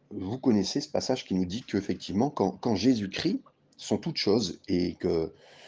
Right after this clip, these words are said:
toutes choses ont été faites et maintenues ensemble par lui. Vous reverrez ça, euh, dans Hébreux un trois, par exemple, et dans Colossiens, où on dit que, que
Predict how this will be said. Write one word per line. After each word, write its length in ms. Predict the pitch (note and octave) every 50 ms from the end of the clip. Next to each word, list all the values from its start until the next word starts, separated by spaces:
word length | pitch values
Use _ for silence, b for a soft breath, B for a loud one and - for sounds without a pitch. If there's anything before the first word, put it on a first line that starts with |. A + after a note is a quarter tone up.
| B B B B B B B -
toutes 140 | C3+ B2
choses 240 | - - C#3 D3 C3
ont 100 | A#2+ A2
été 220 | G2 G2 - F#2+ F#2
faites 360 | - - C#3+ D#3 D#3 - - -
et 100 | A2+ A2
maintenues 800 | G#2+ G#2+ A2 A#2 C#3+ D#3 D#3 - C3 B2+ C3+ D#3 F3+ G#3 - - _ _ _ _ _ _ _ _ -
ensemble 640 | D#3 E3 D#3 - - - F3 F#3 F3 D3 C#3+ C3+
par 200 | - B2+ A2+ A#2
lui. 180 | G#2 F#2+ F#2+ F2
Vous 160 | F2 F2+ F2+
reverrez 400 | F2 F2+ F2+ E2+ F2+ E2+ F2 F2
ça, 340 | - - - A#2+ B2 A#2+ G#2+
euh, 160 | F#2+ F2 E2 - B B B B B B B B B B B B B B B B B
dans 180 | G#2+ G2 G2+ - -
Hébreux 360 | G#2 G2 - D#2+ F2 G2+ - -
un 140 | - F#2+ F#2+
trois, 300 | - - B2+ D3+ F#3 F#3
par 160 | B2 E2+ F2
exemple, 300 | E2+ F2+ A2 A2+ - G2
et 40 | E2+
dans 140 | - D#2
Colossiens, 540 | - - - F2+ F2 F2 - - C3 F3 A3 - - _ _ _ _ _ _ _ _ _ _ _ _ _ _ _ _ _ - - -
où 200 | - - C3+ - -
on 80 | - -
dit 240 | - D#2 C#2 - - _ _ - - - - _ _ -
que, 180 | - F2+ D#2+ - - - - -
que 80 | - F#2+